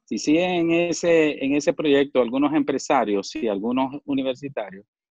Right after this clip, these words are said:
y el noventa por ciento de las estructuras territoriales, no lo digo yo, preguntáselos a cualquiera, se dicen que se quedan en la Coalición Nacional, que nos vamos a soportar unos a otros. Yo pienso diferente que vos,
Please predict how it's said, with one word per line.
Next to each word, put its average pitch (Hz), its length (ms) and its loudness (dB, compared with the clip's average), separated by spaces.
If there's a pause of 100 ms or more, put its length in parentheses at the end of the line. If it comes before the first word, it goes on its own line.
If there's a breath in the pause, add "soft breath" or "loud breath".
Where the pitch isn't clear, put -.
(320)
y 139 280 4
el 123 200 2
noventa 160 600 2
por 226 240 2
ciento 220 340 0
de 165 120 4
las 147 180 2
estructuras 143 800 2
territoriales, 135 960 0
no 135 160 -8
lo 180 160 -4
digo 185 240 0
yo, 139 340 -4 (140)
preguntáselos 143 800 -2
a 143 100 -2
cualquiera, 107 520 0 (500 soft breath)
se 110 440 -2
dicen 160 420 -2
que 165 160 -4
se 123 160 -6
quedan 170 340 2
en 117 100 -2
la 107 100 -4
Coalición 113 500 -6
Nacional, 92 580 -8 (640 soft breath)
que 143 100 4
nos 135 160 4
vamos 127 280 0
a 170 100 -2
soportar 190 640 2
unos 202 220 2
a 190 120 2
otros. 214 460 0 (260 soft breath)
Yo 107 200 -4
pienso 117 320 -4
diferente 120 540 0
que 143 100 -2
vos, 196 380 0